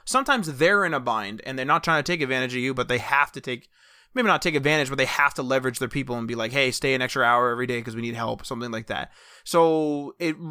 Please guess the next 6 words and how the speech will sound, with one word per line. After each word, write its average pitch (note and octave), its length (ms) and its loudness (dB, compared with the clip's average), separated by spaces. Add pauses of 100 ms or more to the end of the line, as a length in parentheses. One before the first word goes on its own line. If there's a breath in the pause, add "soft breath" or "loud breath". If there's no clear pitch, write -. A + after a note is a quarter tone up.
(260)
the, D3+ 340 -4
the, D3 320 -2 (840)
the D3 80 -2
situations G3+ 800 0
vary D3+ 400 4
wildly, D3 680 2